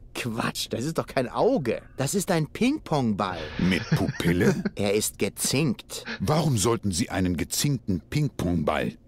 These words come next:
Speaker 2: als Symbol für Ansehen benutzen?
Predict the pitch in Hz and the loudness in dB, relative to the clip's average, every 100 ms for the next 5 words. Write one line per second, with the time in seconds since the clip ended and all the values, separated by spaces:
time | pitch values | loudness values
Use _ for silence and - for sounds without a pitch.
0 | - - 123 - 113 87 113 143 120 - | -8 0 0 2 2 2 2 0 -2 0
1 | 107 85 78 - - 147 151 73 147 131 | 2 2 0 -4 -2 2 2 0 -2 0
2 | 120 - 62 - - - - | 0 0 0 -2 -2 -2 -4